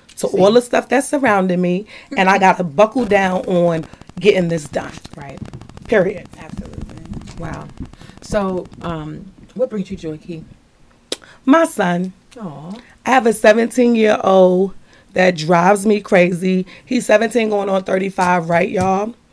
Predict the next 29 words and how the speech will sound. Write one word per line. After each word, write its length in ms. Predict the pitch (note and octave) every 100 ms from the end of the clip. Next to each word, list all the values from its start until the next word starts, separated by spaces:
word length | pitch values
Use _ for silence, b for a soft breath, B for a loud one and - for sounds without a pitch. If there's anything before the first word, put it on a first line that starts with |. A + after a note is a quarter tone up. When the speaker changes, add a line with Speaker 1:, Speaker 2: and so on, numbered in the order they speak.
| B B B _ -
Speaker 1:
And, 300 | G3 F#3 F#3+ -
um, 420 | G3 F#3 F3 F#3
for 220 | - G3
those 420 | E3+ F#3 F#3+ F#3
mothers 340 | F#3 F3 F#3 G#3
out 260 | G3+ G3+
there 200 | - G3+
who 140 | F#3+ G3+
have 240 | F3 F#3
teenagers, 840 | - G3 F#3+ G3 G3 G#3+ A3 C#4 -
Speaker 2:
Mm. 460 | D3+ D3+ F#3+ G3 C#3+ B B B _ -
Speaker 1:
I 80 | G3
know 160 | G#3
I'm 100 | G3+
not 160 | G3 F3
the 80 | -
only 200 | F3+ F3
one 180 | F3 F3+
who 60 |
wanted 260 | F3+ E3 F#3
to 80 | E3+
get 260 | D#3+ F3
rid 160 | E3+ F3
of 60 | E3
my 220 | E3 F3
son 480 | F#3+ G3+ F3+ F#3 G3 _ -
when 180 | F3+
he 140 | F3 F#3
turned 440 | - G#3 E3+ G3+